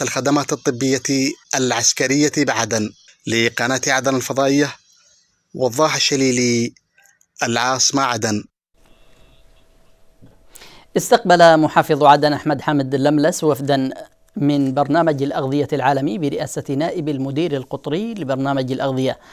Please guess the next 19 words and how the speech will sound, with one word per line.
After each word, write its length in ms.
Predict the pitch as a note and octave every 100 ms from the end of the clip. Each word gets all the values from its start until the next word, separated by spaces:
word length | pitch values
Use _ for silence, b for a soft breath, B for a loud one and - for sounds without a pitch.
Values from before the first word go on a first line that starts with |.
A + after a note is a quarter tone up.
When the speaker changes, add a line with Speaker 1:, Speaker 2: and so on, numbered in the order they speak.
| B B -
Speaker 2:
السيد 520 | - D#3 C#3+ C#3+ C#3+ - -
علي 220 | E3 D#3+
رضا 300 | D3+ C3+ C#3
قريشي، 580 | C3 C#3 C#3 B2 A#2+ -
والسيدة 540 | - - C#3+ C#3+ D3
مونتياتا 1120 | C3+ C#3 C3+ B2+ - D#3+ E3+ F3 F3 F#3 F#3+ - B B - -
تيشيموكا 800 | D#3+ - C#3 D3 E3 F3 G3 A#3+
مديرة 420 | D#3+ C#3 D3 C#3+ -
مكتب 420 | D3 D#3+ - E3 C#3
البرنامج 540 | C3+ C3+ C#3 F3 G3+
بعدن، 380 | D#3 C#3 C3 - -
والسيد 400 | B2+ - D3 C3+
علي 160 | C3 C#3
المجالي 500 | C3+ C3 C#3+ D#3+ F#3
ضابط 400 | C#3+ C3+ C3+ C3+
الارتباط 680 | C3 C#3+ A2+ C#3+ C#3 D3 E3+
الحكومي 640 | D3+ - C#3+ D3 C#3 F3
والعلاقات 580 | G3+ C#3 C#3+ C3+ D3 D3
الخارجية. 580 | B2+ D3 C3 B2+ C3